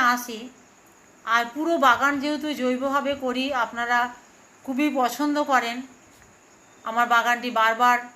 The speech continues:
বলেন যে খুব ভালো লাগে। আমার, আমার তো ভালো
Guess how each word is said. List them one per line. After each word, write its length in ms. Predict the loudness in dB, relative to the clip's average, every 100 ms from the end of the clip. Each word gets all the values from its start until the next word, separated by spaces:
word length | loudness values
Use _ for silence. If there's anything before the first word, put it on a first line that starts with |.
| -20 _ _ _ _
বলেন 460 | -10 2 2 2 -2 -6 -8
যে 60 | -8
খুব 120 | -10 -4
ভালো 180 | -2 2 2
লাগে। 200 | 2 2 -4
আমার, 200 | -2 -2 -2 -10 -20 -20 -10
আমার 220 | -2 0 0
তো 40 | 0 0
ভালো 160 | 2